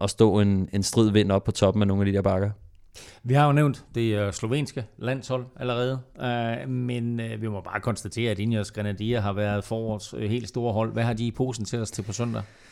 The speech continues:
Speaker 1: Jamen altså, det, det har været et helt vildt, øh, år, de har haft sådan klassikermæssigt i år med, med sejr i Flandern, Brabantse Pijl, Amstel. Øh,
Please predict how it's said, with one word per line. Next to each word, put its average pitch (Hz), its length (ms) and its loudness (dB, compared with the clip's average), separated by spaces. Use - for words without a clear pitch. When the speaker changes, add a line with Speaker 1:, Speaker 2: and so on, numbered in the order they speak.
Speaker 1:
Jamen 82 140 2
altså, - 180 2
det, - 180 -6
det 120 80 8
har 110 60 8
været 104 180 8
et 90 60 2
helt 104 380 2
vildt, - 340 2
øh, 98 320 6
år, 101 180 4
de 104 140 6
har 95 80 8
haft 95 240 6
sådan 104 160 4
klassikermæssigt 101 1120 4
i 107 180 4
år 101 180 4
med, 101 300 4
med 98 100 2
sejr 98 380 4
i 98 340 2
Flandern, 101 540 2
Brabantse 101 440 2
Pijl, 98 560 4
Amstel. 101 480 0
Øh, 92 580 4